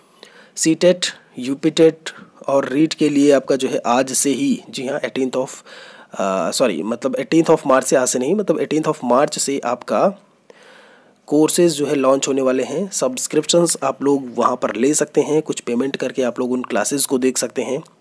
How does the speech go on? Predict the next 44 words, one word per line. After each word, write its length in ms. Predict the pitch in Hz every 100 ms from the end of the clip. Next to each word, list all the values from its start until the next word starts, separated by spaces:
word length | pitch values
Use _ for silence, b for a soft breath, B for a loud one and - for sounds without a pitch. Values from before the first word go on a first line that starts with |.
| -
अलग-अलग 360 | 131 135 135 131
सब्जेक्ट्स 480 | 123 120 135 -
को 120 | - 120
अलग-अलग 300 | 117 120 120
टीचर्स 360 | 117 131 127
पढ़ा 240 | - 117 123
रहे 140 | 127
होंगे, 280 | 135 139 220 B B B B -
जिसमें 220 | - 135
सोशल 340 | 131 143 170
स्टडीज़ 400 | 170 156 156 160
जो 140 | 131 127
है 120 | 147
वो 180 | 123 120
मैं 200 | 107 -
पढ़ा 220 | 95 98
रहा 120 | 90
हूँ, 200 | 82 62
ठीक 200 | - 135
है। 120 | - B B B B
तो 100 | 120 -
आप 260 | 135 156
लोगों 260 | 165 165 165
को 320 | 170 170 180 B B B B _ _ -
आज 220 | 135 139
ही 180 | 139 170
से 140 | 170
वो 80 | 156
कोर्सेज 340 | 143 139 151 135
देखने 240 | 123 135
को 100 | 131
मिल 160 | 117 127
जाएंगे। 320 | 143 147 156
आप 180 | 127 139
लोग 140 | 123
आज 140 | 123
से 180 | 120 139
ही 460 | 123 - - 147 131
उसमें 320 | 117 - 127
एनरोल 300 | 110 117 123
होना 180 | 117 120
शुरू 260 | - 98
कर 140 | 120 127
दीजिए, 340 | 120 123 151